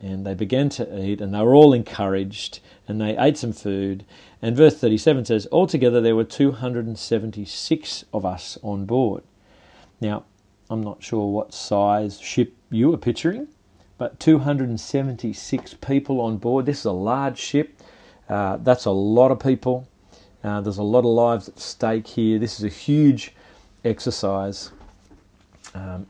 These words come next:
and soon, as they expected, they run aground. Um, you can pick that up in verse forty-one. Um, "The ship struck a sandbar and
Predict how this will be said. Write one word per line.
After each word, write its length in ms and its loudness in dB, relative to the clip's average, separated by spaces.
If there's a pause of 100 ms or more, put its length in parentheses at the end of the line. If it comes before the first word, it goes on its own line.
and 260 -6
soon, 520 4
as 260 0
they 160 2
expected, 680 -4
they 260 0
run 480 -4
aground. 560 -6 (540)
Um, 160 -4
you 60 -2
can 100 -6
pick 160 4
that 120 2
up 200 0
in 160 -4
verse 400 -4 (100)
forty-one. 800 2 (460)
Um, 340 -8
"The 120 -2
ship 420 2
struck 400 -2
a 60 -10
sandbar 920 2
and 340 -6